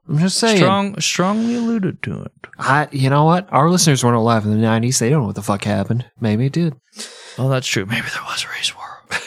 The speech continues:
Speaker 1: <laughs>
Speaker 2: that still exists in two.
Speaker 1: Ah, we solved racism. Eighteen sixty-three, Emancipation Proclamation, ended all racism.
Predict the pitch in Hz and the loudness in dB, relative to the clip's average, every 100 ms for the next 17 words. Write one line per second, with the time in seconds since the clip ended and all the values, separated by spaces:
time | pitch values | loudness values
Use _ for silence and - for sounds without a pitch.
0 | - 190 160 180 156 - 156 - - - | -2 0 2 2 0 -4 -6 -6 -8 -14
1 | - _ _ - 123 - 131 127 120 113 | -16 _ _ -10 -4 -4 -2 -2 -2 -4
2 | 117 - 123 117 110 - 113 104 101 - | -2 -4 -4 -6 -4 -4 -4 -6 -10 -12
3 | _ _ - - - - 285 285 370 370 | _ _ -8 -4 0 0 0 0 0 2
4 | 311 294 311 285 254 208 175 156 127 131 | 2 2 2 2 4 4 4 2 -2 0
5 | 131 131 127 131 135 135 135 147 151 139 | 2 2 2 2 0 0 0 0 2 2
6 | 151 - 135 165 180 180 185 170 - 120 | 0 -2 0 2 4 4 2 0 -2 -2
7 | 120 - 120 117 113 107 120 117 113 143 | -2 -4 -4 -4 -4 -2 -2 0 0 2
8 | 151 135 _ - 123 113 117 110 107 92 | 0 -2 _ -2 0 4 4 2 -2 -4
9 | 95 | -6